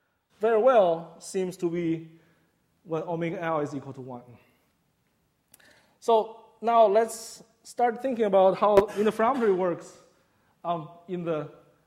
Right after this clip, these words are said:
in, in this picture. So if you think about it, we, we didn't talk about how the masses are affected in this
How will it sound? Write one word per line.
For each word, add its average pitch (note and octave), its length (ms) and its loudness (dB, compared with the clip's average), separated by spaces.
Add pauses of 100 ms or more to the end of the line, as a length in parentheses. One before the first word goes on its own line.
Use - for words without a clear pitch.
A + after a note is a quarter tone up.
(140)
in, E3+ 120 -12 (420)
in F#3 160 -6
this F#3 220 -2
picture. - 480 -14 (800)
So B3 440 0
if B3+ 120 -8
you B3+ 80 -6
think E4+ 200 -10
about A#3+ 280 0
it, G#3+ 180 0 (240)
we, G#3+ 160 -14
we G#3 140 -8
didn't G#3 240 -8
talk G#3 200 -8
about F#3 240 -4
how F#3+ 120 -4
the F3+ 80 -6
masses F3+ 500 -6
are D3+ 140 -6
affected D3+ 540 -10
in D#3 140 -12
this D3 180 -8